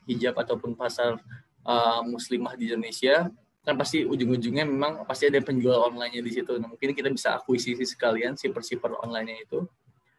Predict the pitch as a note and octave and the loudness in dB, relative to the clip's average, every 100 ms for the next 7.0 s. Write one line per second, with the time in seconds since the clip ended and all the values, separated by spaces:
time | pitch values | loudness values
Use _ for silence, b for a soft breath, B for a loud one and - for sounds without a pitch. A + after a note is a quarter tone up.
0 | _ _ _ C#3 C3 B2+ B2+ - B2+ A#2+ | _ _ _ -2 2 2 2 4 4 4
1 | A2+ B2 - B2 A#2+ B2 B2 B2 B2+ B2+ | 2 0 0 -2 0 -2 0 -2 -2 -4
2 | B2 A#2+ B2 B2 A#2+ A#2 - A#2 - C#3 | -4 -6 -4 -4 -2 -4 -4 -6 -4 -2
3 | B2+ A#2+ A#2+ D3 D#3 C3 A#2+ B2+ C3 C#3 | -2 -4 -4 -4 -4 -2 0 0 0 2
4 | B2 - A#2+ A2+ A#2+ A#2 A#2 C3+ B2 B2 | 2 4 2 4 2 0 -2 -6 -6 -4
5 | A#2+ C3+ B2 A#2+ A2+ A#2+ - - - - | -4 -4 -2 -2 -2 -6 -8 -10 -8 -6
6 | A#2 A#2 A#2+ C3+ - - G#2+ A2 G2 | -4 -2 -2 -4 -8 -8 -2 -2 -2